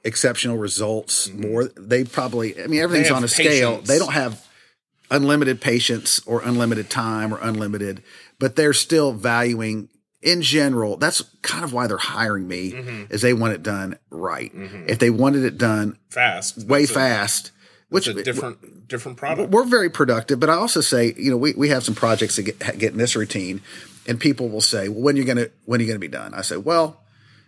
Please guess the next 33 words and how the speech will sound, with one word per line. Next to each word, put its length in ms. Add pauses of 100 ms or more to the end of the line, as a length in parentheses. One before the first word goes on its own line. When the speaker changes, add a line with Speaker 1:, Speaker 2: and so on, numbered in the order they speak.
(400)
Speaker 1:
I 140
will 240
answer 260
that 160
question. 400
I'll, 140
I'll 100
be 120
glad 240
to 60
give 180
you 80
some 160
more 160
expectations. 800
I 100
think 260
it's 240
unfair 380
to 80
ask 240
me 80
that 160
question 500 (380)
if 160
one 100
of 60
my 140
peers 440
hasn't 520
provided 500
me." 320 (1120)
So 460